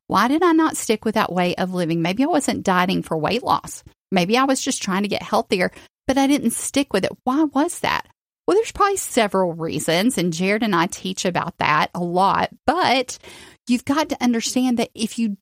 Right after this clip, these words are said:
don't enjoy the process, if it doesn't work with your busy schedule either, there's no way it's ever going to last, okay? So I had to find ways to get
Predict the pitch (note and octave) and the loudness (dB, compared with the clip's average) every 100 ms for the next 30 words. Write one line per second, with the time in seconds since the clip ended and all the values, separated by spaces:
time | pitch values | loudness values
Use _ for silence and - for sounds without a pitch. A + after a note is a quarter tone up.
0 | - G#3+ B3 - A#3 A#3 F#3+ - G3 A3+ | 0 2 2 0 0 2 2 2 2 4
1 | B3 - G3+ D#3+ - - - - - - | 2 -2 -2 -2 -4 -6 -6 -8 -14 -8
2 | - - A#3 - - G#3 A3+ C#4+ - G#3 | -2 0 0 -2 0 0 2 0 0 0
3 | G#3+ - A#3 - G#3 G3 F#3+ F#3 G3 G3 | 0 2 0 2 -2 0 0 0 -2 -4
4 | - - F#3+ F3 E3+ D#3+ G#3+ C4 - - | -4 0 0 2 -2 -2 0 0 2 0
5 | - - _ _ - C#4+ C4 B3+ B3 B3 | -2 -6 _ _ -2 0 2 4 4 4
6 | C4 C4+ A#3 C4+ C4 G#3 - G#3+ - - | 4 2 2 2 2 0 0 -4 -4 -2
7 | A3 A#3 A3+ G3+ G3 G#3 G3 - G#3 F#3+ | 0 2 0 -2 -2 -2 -2 -2 -4 0
8 | F#3+ F3 - - E3 G#3 G3+ A#3+ C#4 - | 0 -2 -6 -6 -6 0 2 2 0 -6
9 | - - - B3+ A#3+ - - C#4 G#4+ B4+ | -18 -8 0 2 0 -8 -4 -2 2 0
10 | - A#3+ G3+ E3 C#3 D#3 - G#3 D#4 F4+ | 0 0 0 0 0 0 -4 -2 2 0